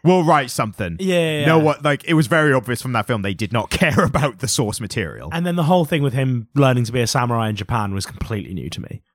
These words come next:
Speaker 1: So that part is an int-, that's an interesting part of Wolverine's history of, like, uh, he spent some time in Japan. He,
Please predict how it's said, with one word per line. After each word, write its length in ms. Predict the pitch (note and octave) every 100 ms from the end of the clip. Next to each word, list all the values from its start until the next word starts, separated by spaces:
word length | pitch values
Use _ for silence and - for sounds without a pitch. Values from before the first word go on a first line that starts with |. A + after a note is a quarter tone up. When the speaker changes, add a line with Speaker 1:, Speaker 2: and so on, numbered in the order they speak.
| _ C#3
Speaker 1:
So 100 | B2+
that 340 | B2 E3 -
part 280 | C#3+ B2+ A#2
is 80 | A2
an 100 | A#2+
int-, 240 | A2+ -
that's 240 | D3 E3
an 80 | D#3+
interesting 240 | D3+ C#3+ B2+
part 220 | B2+ -
of 200 | G2+ F#2
Wolverine's 400 | F#2+ F#2+ G2+ F#2
history 380 | A#2 G2 A#2+ A#2
of, 80 | G#2
like, 220 | G2 - -
uh, 120 | F#2+
he 220 | A2+ F2+ -
spent 400 | - - A#2 A2+
some 120 | A#2
time 280 | A#2 A2+ G#2+
in 140 | G#2
Japan. 420 | G2+ - A2+ G#2+
He, 200 | G2 G2